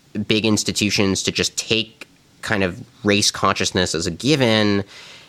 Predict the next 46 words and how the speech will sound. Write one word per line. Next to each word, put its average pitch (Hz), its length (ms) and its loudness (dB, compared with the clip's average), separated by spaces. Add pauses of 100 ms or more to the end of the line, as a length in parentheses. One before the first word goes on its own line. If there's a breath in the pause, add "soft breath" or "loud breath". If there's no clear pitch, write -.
(360 loud breath)
And 143 200 4
then 143 600 4
once 131 500 2
it's 117 160 0
just - 180 -2
normalized 120 840 4
in 110 80 0
kind 98 220 -2
of - 80 -10
the - 60 -4
practice - 580 -2
of 101 80 0
institutions, 123 1080 2 (240 loud breath)
that's 147 300 2
how 113 240 0
I 104 80 4
think 101 220 -2
it 92 100 -4
gets - 240 0
into 95 160 -2
people's 92 300 -4
heads. 113 680 0 (240 loud breath)
Not 143 340 4
like, 120 380 2
you 117 60 4
know, 110 180 4
someone 101 300 0
reads 104 280 0
Foucault 120 520 -2
and 78 60 -4
it's - 120 -2
like, - 160 -6
"Oh, 117 280 2
whoa, 107 440 2
you 101 120 2
know, 101 140 2
we 107 100 0
need 110 160 2
to 107 140 0
<laughs> - 20 -8
dismantle 113 560 0
the 104 80 2
West, 110 300 0
West." 131 340 0 (220 loud breath)
It's, - 220 2 (140 loud breath)
it's, - 320 0